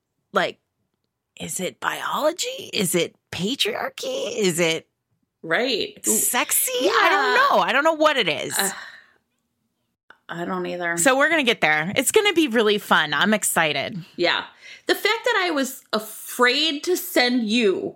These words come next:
Speaker 2: my list, I think really, like, I, I don't wanna be ashamed of anything
Speaker 1: I know.
Speaker 2: anymore.
Speaker 1: The, the fact that you would think that I would ever judge.
Speaker 2: Right?
Speaker 1: And here's the thing.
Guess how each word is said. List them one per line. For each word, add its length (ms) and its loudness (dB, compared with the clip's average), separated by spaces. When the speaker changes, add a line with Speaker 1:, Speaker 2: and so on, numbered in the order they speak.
Speaker 2:
my 220 0
list, 640 -4
I 100 2
think 360 -2
really, 680 -2
like, 360 0
I, 520 2
I 180 4
don't 160 0
wanna 240 2
be 240 2
ashamed 420 2
of 140 0
anything 340 2
Speaker 1:
I 200 6
know. 180 4
Speaker 2:
anymore. 240 0
Speaker 1:
The, 280 0
the 140 2
fact 220 4
that 80 2
you 160 4
would 140 0
think 180 2
that 100 4
I 100 4
would 240 2
ever 420 4
judge. 600 2
Speaker 2:
Right? 420 2
Speaker 1:
And 220 4
here's 280 2
the 280 2
thing. 220 0